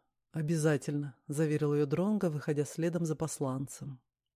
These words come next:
Внизу, в приёмной директора, стояли два сотрудника полиции. На диване сидела Зоя с опухшими от слёз глазами.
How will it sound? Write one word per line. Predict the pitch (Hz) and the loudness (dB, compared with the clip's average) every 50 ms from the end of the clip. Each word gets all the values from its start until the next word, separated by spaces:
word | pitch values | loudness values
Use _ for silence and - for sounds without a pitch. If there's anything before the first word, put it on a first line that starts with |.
| _ _ _ | _ _ _
Внизу, | 143 123 139 151 151 151 139 131 180 202 | -10 -6 -2 0 0 0 0 0 -2 -4
в | 190 - - | -4 -6 -4
приёмной | - 160 156 156 185 196 196 185 165 | -2 0 2 2 2 2 2 0 0
директора, | 139 151 151 156 180 185 - - - 156 156 | 0 2 2 2 0 0 -2 -6 -6 -6 -6
стояли | 147 - - 202 - 160 196 226 220 196 | -6 -4 -2 -2 0 0 2 0 0 0
два | 160 147 151 170 190 | 0 0 0 0 0
сотрудника | 185 - 175 - - 151 151 147 147 170 156 - 151 | 0 -2 -4 -2 -2 -2 -2 0 -2 -2 -2 -2 -2
полиции. | - 165 160 160 156 143 - - - - - 143 139 139 - _ _ _ _ _ _ _ - | 0 0 0 2 0 -2 -4 -6 -10 -10 -10 -10 -10 -10 -14 _ _ _ _ _ _ _ -2
На | 147 151 165 156 | 2 4 4 4
диване | 160 180 165 196 233 269 277 269 240 | 4 2 4 4 4 4 6 4 4
сидела | 247 - 202 170 185 214 214 208 185 160 | 2 0 0 4 4 4 6 6 4 4
Зоя | 139 135 160 190 208 220 226 220 202 | 4 2 2 2 4 4 2 0 0
с | - - | -2 -2
опухшими | 175 151 - _ - 220 220 - - - 202 190 180 | -2 -2 0 _ -2 -2 0 -2 -4 -2 0 0 0
от | 165 - - | 0 -2 -4
слёз | - - 151 151 160 160 147 143 | -4 0 2 2 2 2 0 0
глазами. | 156 160 160 165 156 131 143 139 131 131 135 135 135 143 139 | 0 2 2 2 0 0 0 0 0 0 -2 -4 -4 -8 -12